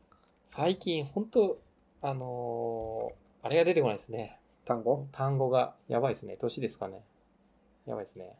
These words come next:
Speaker 1: ジョバンニと、
Speaker 2: うん。
Speaker 1: カンパ、カムパネルラ、
Speaker 2: あー。
Speaker 1: カンパネルラっていうのを旅するんですよ。
Speaker 2: そうそうそう。
Speaker 1: 鉄道に乗って。知ってんですか？
Speaker 2: そう、
Speaker 1: <laughs> 聞いたことある。
Speaker 2: ジョバンニとカン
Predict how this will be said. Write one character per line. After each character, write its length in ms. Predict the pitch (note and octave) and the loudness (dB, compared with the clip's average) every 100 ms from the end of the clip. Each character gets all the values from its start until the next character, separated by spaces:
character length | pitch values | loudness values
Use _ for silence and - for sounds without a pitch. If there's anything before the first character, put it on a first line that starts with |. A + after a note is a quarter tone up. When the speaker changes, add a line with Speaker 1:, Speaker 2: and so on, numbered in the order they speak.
| _ | _
Speaker 1:
ジ 80 | - | 0
ョ 40 | A#2+ | 4
バ 160 | C#3 | 4
ン 40 | A#2+ | 2
ニ 120 | G#2+ | 2
と、 360 | C#3 B2+ G2+ - _ _ _ _ _ _ _ _ B2+ | 6 6 4 -4 _ _ _ _ _ _ _ _ -14
Speaker 2:
う 40 | |
ん。 20 | |
Speaker 1:
カ 160 | A#2 D3 | 0 0
ン 140 | C#3 C#3 | 2 2
パ、 260 | B2+ B2+ - | 2 2 -2
カ 120 | C#3 | -2
ム 200 | C#3+ C#3+ | -2 -2
パ 200 | C3+ B2+ | 0 0
ネ 200 | B2 B2 | 2 0
ル 120 | G#2+ | 2
ラ、 300 | G2 E3 E3 | 6 8 8
Speaker 2:
あ 0 | |
ー。 80 | D3+ | 8
Speaker 1:
カ 40 | C#3+ | 6
ン 40 | |
パ 60 | A#2 | 4
ネ 120 | A2 | 2
ル 80 | G2 | -4
ラ 120 | F#2 | -8
っ 260 | - _ - | -10 _ -10
て 80 | A2+ | -8
い 60 | |
う 20 | G2+ | -6
の 80 | |
を 40 | G2+ | -6
旅 220 | C3+ D3+ | -4 -2
す 80 | C#3 | -2
る 60 | |
ん 40 | G2+ | 0
で 40 | |
す 80 | A#2 | 4
よ。 100 | C#3+ | 4
Speaker 2:
そ 40 | |
う 40 | A2+ | 4
そ 140 | B2 | 0
う 60 | G#2+ | -2
そ 160 | - | -4
う。 40 | G#2 | -4
Speaker 1:
鉄 160 | A#2 | -2
道 120 | A2 G#2+ | -2 -4
に 60 | |
乗 80 | G#2 | -6
っ 20 | |
て。 200 | G2+ - | -10 -12
知 140 | - - | -12 -12
っ 20 | |
て 80 | - | -2
ん 40 | |
で 120 | - C#3 | 2 2
す 100 | - | -2
か？ 180 | C#3 C#3 - - - C3+ - | -10 -10 -16 -6 -2 -2 -4
Speaker 2:
そ 140 | A2+ C#3 | -2 4
う、 20 | |
Speaker 1:
<laughs> 0 | |
聞 20 | |
い 20 | C#3+ | 8
た 80 | D3+ | 8
こ 100 | C3+ | 8
と 100 | G#2+ | 4
あ 60 | |
る。 80 | G2 | 4
Speaker 2:
ジ 80 | D#3 | 4
ョ 60 | |
バ 160 | C#3+ D3+ | 6 6
ン 60 | C#3 | 4
ニ 60 | |
と 120 | A#2+ A2+ | 0 -2
カ 100 | |
ン 120 | A2+ | -6